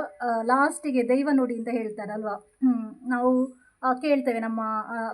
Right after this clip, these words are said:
ಕಷ್ಟವನ್ನು ಹೇಳ್ತೇವೆ, ಆ, "ಈ ರೀತಿ ಸಂಕಷ್ಟ ನಮ್ಗೆ ಬಂದಿದೆ, ಪರಿಹಾರ ಏನು? ಆ, ಯಾಕೆ ಹೀಗೆ ಆಯ್ತು?" ಅಂತ. ಹಾಗೆ ಒಬ್ರು ಕೇಳ್ತಾರೆ, ಅವರ,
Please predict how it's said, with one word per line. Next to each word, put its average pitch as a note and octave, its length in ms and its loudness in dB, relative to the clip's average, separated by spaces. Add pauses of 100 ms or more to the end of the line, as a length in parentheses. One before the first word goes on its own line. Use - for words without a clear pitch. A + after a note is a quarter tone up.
(140)
ಕಷ್ಟವನ್ನು B3+ 460 -2
ಹೇಳ್ತೇವೆ, A#3 460 -2
ಆ, A#3 200 -4
"ಈ A#3+ 120 -2
ರೀತಿ B3+ 240 -2
ಸಂಕಷ್ಟ B3+ 440 -6
ನಮ್ಗೆ A3 240 -6
ಬಂದಿದೆ, A3 400 -2
ಪರಿಹಾರ C4 380 0
ಏನು? G#3+ 360 -6
ಆ, A3+ 180 -2
ಯಾಕೆ A#3 280 -4
ಹೀಗೆ A#3 220 -6
ಆಯ್ತು?" A3 340 -6
ಅಂತ. G#3 140 -10 (500)
ಹಾಗೆ D4 160 0
ಒಬ್ರು D4+ 240 -2
ಕೇಳ್ತಾರೆ, C4+ 480 0
ಅವರ, A3+ 160 -4